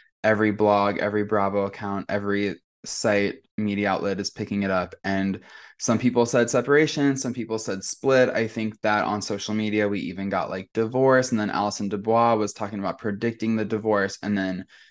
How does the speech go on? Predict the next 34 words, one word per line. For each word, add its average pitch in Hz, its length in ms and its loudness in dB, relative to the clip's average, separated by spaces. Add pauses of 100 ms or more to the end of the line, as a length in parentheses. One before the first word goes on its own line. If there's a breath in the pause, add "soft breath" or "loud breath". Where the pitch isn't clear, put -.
(320 soft breath)
Kyle 104 260 -2
and 104 100 0
Mauricio 95 440 -4
hit 98 180 -4
us 95 180 -2
with 107 220 -2
the 98 160 -4
joint 123 300 4
statement, 101 540 -2 (280)
talking 104 260 -6
about 90 320 -4 (800)
any 127 300 6
rumors, 120 680 4 (100)
uh, 104 280 -2 (100)
any 123 220 2
claims 107 760 -2 (140)
of 104 140 -4
a 107 60 -4
divorce 104 480 -2 (100)
are 101 220 -4
untrue. 160 880 -2 (340 loud breath)
We've 113 100 -4
just 104 200 -4
had 107 120 0
a 101 40 2
rough 98 260 0
year 120 120 4
and 113 120 0
we're 104 80 -4
figuring 104 480 -2
out 95 340 -4 (140)
what 98 460 -2 (420)
is 98 280 -2
next. 117 460 0